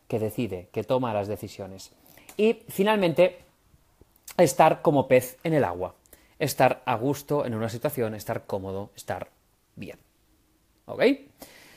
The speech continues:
Pues nada más, cuatro expresiones. Seguid participando, seguid enviando vuestras frases de ejemplo.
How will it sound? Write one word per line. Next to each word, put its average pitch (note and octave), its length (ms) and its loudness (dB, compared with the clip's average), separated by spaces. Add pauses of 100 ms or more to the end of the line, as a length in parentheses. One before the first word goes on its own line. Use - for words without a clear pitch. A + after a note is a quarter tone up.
(480)
Pues D#3+ 160 4
nada A3+ 120 8
más, G#3+ 340 4 (120)
cuatro D#3 220 2
expresiones. E3+ 600 0
Seguid C#3+ 340 2
participando, F3 760 6
seguid C3 800 0
enviando B2 440 2
vuestras A#2 320 -2
frases C3+ 460 0
de C#3 60 0
ejemplo. D#3+ 560 0